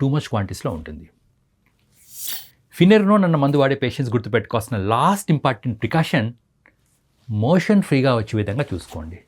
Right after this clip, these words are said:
ఎందుకంటే మన శరీరం నుంచి పొటాషియం బయటికి వెళ్ళేది రెండు మార్గాల ద్వారా, ఒకటి కిడ్నీ, ఇంకోటి ఫీకల్ రూట్, అంటే ఒకటి యూరిన్ ద్వారా, ఇంకోటి మోషన్ ద్వారా. ఎలాగో కిడ్నీ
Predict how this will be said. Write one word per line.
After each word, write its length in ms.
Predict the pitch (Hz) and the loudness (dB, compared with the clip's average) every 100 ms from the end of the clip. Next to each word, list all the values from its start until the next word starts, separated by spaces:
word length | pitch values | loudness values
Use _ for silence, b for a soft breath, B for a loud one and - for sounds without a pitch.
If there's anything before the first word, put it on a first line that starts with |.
| - | 0
ఎందుకంటే 400 | 113 139 131 214 160 - _ _ _ _ _ _ - | 2 2 2 2 2 -4 _ _ _ _ _ _ 2
మన 160 | 147 156 | 2 4
శరీరం 280 | 151 185 214 185 | 6 6 6 4
నుంచి 180 | 170 180 | 2 2
పొటాషియం 360 | 131 165 165 160 | 2 2 2 2
బయటికి 200 | 127 123 | 2 2
వెళ్ళేది 200 | 123 120 147 | 0 4 4
రెండు 140 | 110 104 | 4 2
మార్గాల 280 | 98 104 87 | 0 -2 -2
ద్వారా, 180 | 82 85 - _ - - - 139 | -6 -10 -18 _ -14 -8 0 0
ఒకటి 200 | 147 127 | 2 0
కిడ్నీ, 280 | 147 139 175 240 - - - | 2 2 2 0 -6 -16 -4
ఇంకోటి 300 | 135 147 151 175 | 0 2 0 -2
ఫీకల్ 260 | 113 101 90 | -4 -4 -6
రూట్, 200 | 87 - - - | -10 -14 -10 -2
అంటే 160 | 131 156 104 b b | 2 2 0 b b
ఒకటి 160 | 123 123 120 | -4 0 2
యూరిన్ 220 | 151 156 | 4 4
ద్వారా, 220 | 147 165 131 127 _ _ 127 | 2 2 0 -4 _ _ 2
ఇంకోటి 300 | 143 143 110 98 | 4 4 0 0
మోషన్ 280 | 104 120 92 | -2 -2 -2
ద్వారా. 200 | 80 78 - - _ _ _ _ - | -4 -8 -16 -20 _ _ _ _ 2
ఎలాగో 320 | 165 214 226 | 4 6 4
కిడ్నీ 220 | 190 165 | 4 4